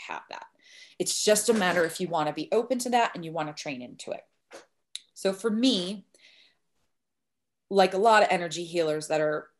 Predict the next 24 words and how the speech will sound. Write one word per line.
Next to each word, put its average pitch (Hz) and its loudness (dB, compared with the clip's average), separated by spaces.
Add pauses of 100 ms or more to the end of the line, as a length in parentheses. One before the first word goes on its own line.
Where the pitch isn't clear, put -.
(140)
now 180 4
in 160 -4
awareness 165 0
of 156 0
their, 139 0 (300)
of 160 -2
their 156 2
gifts 151 0
or, 160 0
you 160 -8
know, 143 -10 (160)
or 160 -4
their 147 -2
birthright, 165 0 (800)
I 196 4
had 196 -2 (460)
very 220 4
interesting 185 -6
things 165 -6
going 165 -2
on 151 -2
as 147 -6
a 147 -6
child. - -4